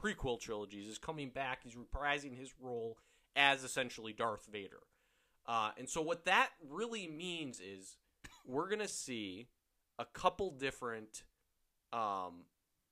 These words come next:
interactions. One, obviously, Darth Vader and Obi-Wan Kenobi, which, uh, besides, you know, I mean, obviously the history and the prequels and everything, but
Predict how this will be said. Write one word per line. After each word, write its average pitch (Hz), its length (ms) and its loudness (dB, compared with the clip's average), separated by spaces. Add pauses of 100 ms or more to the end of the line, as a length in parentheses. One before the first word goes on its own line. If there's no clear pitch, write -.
interactions. 113 880 2
One, 156 360 4
obviously, 135 640 2
Darth 120 320 -2
Vader 113 240 -6
and 104 80 -8
Obi-Wan 98 380 -8
Kenobi, 90 400 -12 (260)
which, - 280 -2 (800)
uh, 120 80 -4 (100)
besides, 165 1120 6
you 143 160 -6
know, 117 460 -2 (200)
I 110 100 -6
mean, 104 180 -6
obviously 107 380 -4
the 101 140 -8
history 117 440 -6
and 101 80 -10
the 95 60 -12
prequels 110 580 -8
and 104 80 -6
everything, 101 340 -10
but 98 160 -4